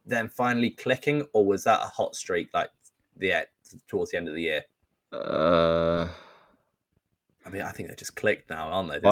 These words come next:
Speaker 2: think
Speaker 1: dial.
Speaker 2: they've clicked. Yeah, it's the running game that finally clicked into place, and that just allowed the rest of the offense to just unleash itself, 'cause, uh, Bruce Arians is a run-first guy. He loves running his duos at, like,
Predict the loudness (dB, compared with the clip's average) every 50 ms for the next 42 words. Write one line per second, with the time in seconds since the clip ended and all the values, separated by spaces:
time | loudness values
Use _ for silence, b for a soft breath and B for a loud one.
0 | 8 8 6 4 4 4 4 2 0 -2 0 4 6 6 6 4 2 -6 -10 -4
1 | 0 2 2 4 4 2 0 2 4 6 6 6 6 6 6 6 6 6 6 4
2 | 0 -2 -4 -6 -2 4 4 4 6 4 2 0 0 0 0 0 0 -2 -2 -2
3 | -2 -4 -4 0 2 2 2 2 0 0 0 0 0 0 -2 -2 -2 -2 0 2
4 | 4 6 6 6 4 4 0 2 2 0 0 0 -2 0 2 2 2 4 4 2
5 | 2 2 0 -4 -4 0 0 0 0 -4 -8 -2 0 2 2 4 4 4 2 2
6 | 0 -2 0 6 8 8 8 8 6 2 0 0 0 -2 -8 _ _ _ _ _
7 | _ _ _ -20 -10 -4 -2 -2 -2 -2 -4 -6 -6 -8 -10 -20 _ _ _ _
8 | _ _ _ _ 4 8 8 8 10 10 10 10 10 10 8 6 4 2 4 4
9 | 4 4 4 4 4 4 4 4 0 0 4 4 6 4 4 2 0 0 0 0
10 | 0 -2 -2 0 0 -2 -4 -6 -2 0 2 2 2 2 0 0 -4 -6 -8 -4
11 | 0 2 2 0 0 -6